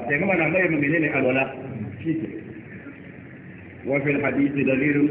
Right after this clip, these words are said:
على أن من ترك شيئا من أعضائه، من أعضاء طهارته جاهلا لم تصح طهارته. Yace kuma in mutum bai sani ba,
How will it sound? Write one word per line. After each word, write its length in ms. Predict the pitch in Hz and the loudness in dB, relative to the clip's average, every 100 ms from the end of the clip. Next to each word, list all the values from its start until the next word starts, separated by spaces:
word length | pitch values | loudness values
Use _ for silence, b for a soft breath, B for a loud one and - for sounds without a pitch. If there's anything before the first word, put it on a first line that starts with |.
| 139 | 4
على 260 | 135 135 | 2 2
أن 120 | 147 | 2
من 260 | 143 139 147 | 2 2 2
ترك 320 | 143 139 131 143 | 0 0 0 0
شيئا 220 | 143 143 | 0 2
من 280 | 139 147 143 | 2 2 2
أعضائه، 600 | 135 127 143 139 135 143 - - 110 | 0 2 0 2 2 2 0 -6 0
من 180 | 147 | 2
أعضاء 380 | 156 139 135 156 | 4 2 0 0
طهارته 500 | 139 131 139 139 139 139 127 | 0 0 0 0 2 4 4
جاهلا 360 | 139 147 147 143 | 4 4 4 2
لم 180 | 143 147 | 2 2
تصح 320 | 143 131 147 143 127 | 0 -2 -2 -2 -2
طهارته. 500 | 123 131 127 110 101 87 - - - - - - | 0 0 0 -2 -4 -6 -8 -12 -14 -16 -16 -6
Yace 320 | 120 120 131 | -4 -2 -2
kuma 240 | 120 127 127 | 0 -2 0
in 140 | 143 | 0
mutum 260 | 131 135 120 | 0 -2 -2
bai 100 | 110 | -2
sani 220 | 131 131 117 | -2 -4 -4
ba, 400 | 131 135 127 | -4 -6 -8